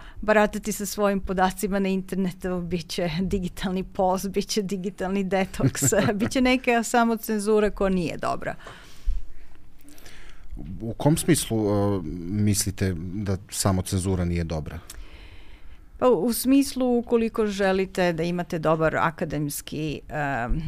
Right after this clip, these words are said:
Speaker 1: razgovor i gde ste potpuno otvoreni, a o, možda s-, živite u sistemu koji nije tu da vas podrži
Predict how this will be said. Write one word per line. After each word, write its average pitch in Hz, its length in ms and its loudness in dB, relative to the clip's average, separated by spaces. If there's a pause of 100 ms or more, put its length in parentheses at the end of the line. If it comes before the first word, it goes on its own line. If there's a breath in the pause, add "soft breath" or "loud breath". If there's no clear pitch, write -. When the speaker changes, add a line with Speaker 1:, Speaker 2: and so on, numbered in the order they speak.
Speaker 1:
razgovor 185 840 2
i 143 260 -8
gde 151 220 -8
ste 143 300 -6
potpuno 170 560 -2
otvoreni, 175 840 -2
a 156 420 -2
o, - 280 -12
možda 175 420 -4
s-, - 180 -6
živite 190 460 -2
u 170 80 -4
sistemu 170 720 -4
koji 170 520 -2
nije 180 280 -2
tu 185 240 -6
da 170 100 -4
vas 160 180 -8
podrži 156 640 -6